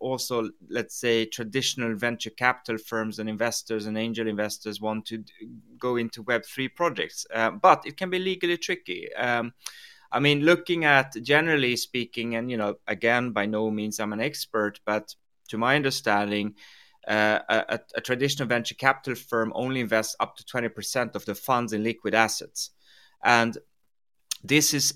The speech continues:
uh, I mean, as a starting point, a challenge that, you know, the, the venture capital firms have to rethink the way,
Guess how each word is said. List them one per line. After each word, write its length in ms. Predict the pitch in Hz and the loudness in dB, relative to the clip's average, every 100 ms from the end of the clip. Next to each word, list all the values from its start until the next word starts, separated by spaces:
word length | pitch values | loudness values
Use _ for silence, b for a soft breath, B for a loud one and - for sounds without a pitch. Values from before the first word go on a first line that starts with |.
| - | 0
uh, 280 | 127 120 120 | 2 4 2
I 60 | 127 | 2
mean, 160 | 123 | 2
as 180 | - 120 | 2 2
a 40 | 120 | 0
starting 520 | - 143 165 143 120 | 0 0 0 -2 -4
point, 280 | - 120 120 | -2 -2 -2
a 60 | |
challenge 500 | 117 139 180 190 92 | -2 2 2 0 -4
that, 180 | - 107 | -6 -4
you 60 | 143 | -2
know, 180 | 104 101 | -2 -2
the, 240 | 110 104 | -4 -4
the 160 | 104 113 | -2 -2
venture 280 | 131 131 | -4 -6
capital 400 | 135 143 156 165 | -4 -2 -2 -2
firms 380 | 147 143 131 123 | -4 -2 -2 -2
have 220 | 127 127 | -2 -4
to 100 | - | -4
rethink 1300 | 120 107 127 131 131 127 _ _ _ _ - 139 151 147 | -10 -4 -2 0 0 -4 _ _ _ _ 0 2 2 0
the 100 | 143 | -2
way, 460 | 117 117 117 113 | 2 4 4 0